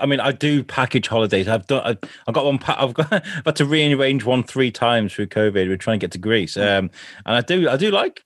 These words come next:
Speaker 1: to go to a big hotel, but, like, at the same time, I feel like people's attitudes are completely different when they go to, like, a, a big hotel. They're like, "Oh, the tiles in the bathroom are completely dusty.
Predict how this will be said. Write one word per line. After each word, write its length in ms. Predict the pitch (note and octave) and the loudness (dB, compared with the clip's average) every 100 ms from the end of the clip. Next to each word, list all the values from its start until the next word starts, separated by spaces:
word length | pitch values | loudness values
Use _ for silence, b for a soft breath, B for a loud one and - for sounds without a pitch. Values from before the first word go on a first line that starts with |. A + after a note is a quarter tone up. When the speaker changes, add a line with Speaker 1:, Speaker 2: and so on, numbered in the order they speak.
| - | -12
Speaker 1:
to 60 | D#3 | -2
go 160 | C#3 | -2
to 160 | A#2+ A#2+ | 0 -2
a 40 | A2 | 0
big 180 | A2+ | -2
hotel, 440 | A2+ G#2+ - G#2 F#2+ | 0 -2 0 0 0
but, 240 | G#2+ A2 | 0 -2
like, 260 | A#2 A2+ G#2+ | 0 -2 -4
at 60 | |
the 60 | A2+ | -10
same 260 | - E3 D3+ | -2 -2 0
time, 300 | C3 A2 G2+ B B G#2 | 0 -2 -4 B B -4
I 40 | |
feel 180 | - D3+ | 0 2
like 240 | C3 - | 0 -2
people's 340 | - F3 D#3+ - | -2 -2 0 0
attitudes 440 | C#3+ A#2+ C#3 D3 A#2+ | 0 0 0 -2 -2
are 40 | |
completely 320 | A#2+ - B2 A2+ | -6 -4 -2 0
different 380 | C3 - G#2+ | -2 0 -2
when 80 | G2+ | 0
they 80 | G2+ | 0
go 120 | G2+ | 0
to, 160 | G2 G#2 | 0 0
like, 120 | F#2+ F2 F2 | -2 -2 -4
a, 60 | D#2+ | -4
a 60 | |
big 160 | G2 G2 | -2 -2
hotel. 280 | G2 - F#2+ | -4 -4 -4
They're 100 | G2+ | -4
like, 80 | - | -2
"Oh, 400 | D#3 F3+ F3 C#3 B B B B B | 0 2 2 0 B B B B B
the 80 | D3+ | -2
tiles 440 | - E3 E3+ D#3 | 0 2 2 2
in 60 | D3+ | 2
the 60 | |
bathroom 420 | C#3+ D3 E3 C#3+ | 2 0 0 0
are 40 | B2 | 0
completely 520 | B2+ - D3 D#3+ C3+ | -2 -4 0 2 2
dusty. 520 | B2+ B2 - A2 A2 | 0 0 2 2 2